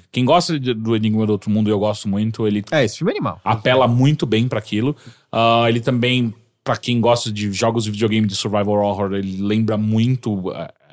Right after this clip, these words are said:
Speaker 1: esse rolê de, de, desse bicho atrás de você o tempo inteiro.
Speaker 2: E onde que assiste
Speaker 1: Lembra até
Speaker 2: isso?
Speaker 1: Soma. Hã?
Speaker 2: Onde que assiste isso?
Speaker 1: YouTube.
Speaker 2: Ah.
Speaker 1: Tá no YouTube o primeiro episódio. E uma coisa interessante é: ele diz, "Se você gostou desse episódio e quer ajudar a, a fazer o próximo,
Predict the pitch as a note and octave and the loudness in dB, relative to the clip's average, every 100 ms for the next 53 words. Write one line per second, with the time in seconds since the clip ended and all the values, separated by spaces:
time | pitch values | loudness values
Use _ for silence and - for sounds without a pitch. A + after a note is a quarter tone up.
0 | - F2 - G#2+ - G2+ A2+ G2 G#2 G#2+ | -20 -20 -10 -8 -8 -4 0 0 0 0
1 | G2 F#2+ - - _ _ G2 F#2 A2 G#2+ | -2 -6 -6 -20 _ _ -14 -8 -4 -4
2 | G#2 F2 G2+ A2+ G#2+ - F#2 A2 G#2 G2+ | -4 -8 -6 -4 -4 -6 -6 -2 -2 -2
3 | A2 G#2+ G#2 F#2+ A#2 - A3+ E4 - D#3+ | -2 -2 -4 -2 0 2 2 -2 -2 -2
4 | D#3 A3 G3+ - A2+ - B2+ D3+ E3+ E3+ | 2 4 4 4 0 2 4 6 4 0
5 | - E3+ C4 G#3+ G#3+ E3 C3 - A2+ - | 0 0 0 -4 -4 -2 -4 -4 -8 -4
6 | A#2 - - _ _ _ _ - E3+ D#3 | -6 -6 -16 _ _ _ _ -4 -2 -2
7 | A2+ _ _ D3+ D3+ - _ _ - C#3 | -6 _ _ -8 -8 -10 _ _ -4 2
8 | D#3+ D#3+ G3+ A3 A3 F#3 D3 C#3+ C#3+ C3+ | 4 4 2 2 2 2 2 0 2 4
9 | F3+ G3 G#3+ - - F3+ F#3 F3 F#3 - | 4 4 -2 -6 -4 2 2 4 2 2
10 | F#3 F#3+ F3 C3+ G#2+ - - B2+ B2+ A#2 | 0 2 4 4 0 -6 -4 0 0 0
11 | C3 C#3+ C#3 D#3+ E3+ C#4+ A#3+ - F#3+ G#3 | -2 -2 -2 -2 0 -2 -2 -2 0 0
12 | D#3 B2 A2 A2+ A2+ F#3 F3+ A2+ A2+ A2 | -2 -4 -2 -2 0 -2 -2 -2 -2 -2
13 | F2+ - F#2+ F2+ F2+ - F2 F2+ D3+ F3+ | -4 -8 -10 -10 -14 -18 -14 -6 -2 -2
14 | - | -4